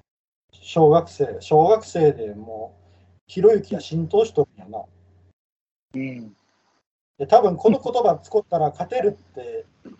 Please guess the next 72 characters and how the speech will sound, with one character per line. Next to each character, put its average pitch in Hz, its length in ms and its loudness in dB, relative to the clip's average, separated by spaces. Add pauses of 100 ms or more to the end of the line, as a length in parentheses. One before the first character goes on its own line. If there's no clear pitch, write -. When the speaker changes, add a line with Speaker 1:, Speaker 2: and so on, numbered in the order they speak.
(260)
Speaker 1:
思 180 220 -4
っ 196 60 -14
と 147 140 -8
る 127 80 -14
ん - 20 -20
や 98 120 -18
ろ 95 140 -20
う - 20 -20
な 104 120 -14
っ 104 60 -16
て - 180 -20 (800)
感 127 220 -10
じ 107 100 -20
る 104 120 -20
よ。 92 80 -20
Speaker 2:
あ 117 400 -6
あ、 107 40 -12
ま 104 120 -8
あ - 40 -6
で 127 80 -8
も 110 200 -10
な 107 160 -14
ん 107 100 -18
か、 - 200 -16 (140)
あ 123 240 -4
あ、 123 40 -8
そ 175 140 -2
れ、 180 100 -2
そ-、 175 140 -6
ま 180 180 0
あ - 40 0
そ 170 180 -6
う、 156 40 -10
そ 170 160 -4
う 185 80 0
い 202 60 -2
う 190 40 -6
状 180 160 -4
況 170 280 -8
な 151 140 -10
の 131 220 -16 (100)
か 117 100 -18
な。 117 160 -20
で 160 100 -4
も 196 180 2
俺、 302 420 -6 (320)
聞 262 100 -12
い 285 60 -14
た 294 120 -8
こ 262 120 -8
と 160 140 -6
あ 151 80 -4
る 160 580 -10 (220)
状 151 180 -12
況 143 200 -14
は 139 100 -4
あ 139 40 -4
る 139 80 -12
ん 127 80 -16
で - 60 -20
す - 80 -20
け 127 100 -18
ど、 117 80 -18
小 123 220 -14
学 117 220 -18
生 117 120 -14
が 117 60 -16
言 120 120 -12
っ - 20 -16 (100)
て 139 80 -18
る 110 60 -16 (520)
の。 160 460 -6